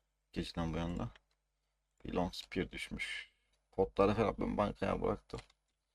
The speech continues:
Onun hem de bir nakit olmuş abi üstümde. Ee, ben şunları falan bir satayım çünkü saat biraz geç.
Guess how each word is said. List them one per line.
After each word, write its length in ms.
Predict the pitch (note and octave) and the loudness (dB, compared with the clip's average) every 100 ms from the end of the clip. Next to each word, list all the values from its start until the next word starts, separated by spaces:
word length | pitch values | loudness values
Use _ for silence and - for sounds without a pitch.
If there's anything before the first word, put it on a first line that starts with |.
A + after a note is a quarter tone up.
| _ _ _ _ - | _ _ _ _ -12
Onun 120 | G2 | -6
hem 160 | G2 G2 | -4 -2
de 120 | G#2+ | 0
bir 80 | G#2 | 2
nakit 300 | G#2 - - | 0 -2 -2
olmuş 280 | F2+ E2+ - | -2 -2 -4
abi 160 | - - | -4 -6
üstümde. 640 | - - E2 G2+ G2+ G2 - _ _ _ _ _ _ _ _ - | -14 -10 -6 -4 -2 -4 -10 _ _ _ _ _ _ _ _ -10
Ee, 40 | - - - - | -8 -8 -8 -4
ben 140 | E2+ | -4
şunları 300 | - A2 G#2 | -2 0 0
falan 280 | - G2+ F#2 | 0 0 0
bir 80 | - | -2
satayım 420 | G2+ - - G#3+ | -4 -4 -6 -6
çünkü 260 | - F2+ - | -6 -6 -4
saat 360 | - F2+ - | 0 0 2
biraz 220 | F#2+ F#2+ | 4 4
geç. 340 | - - - | 2 -2 -4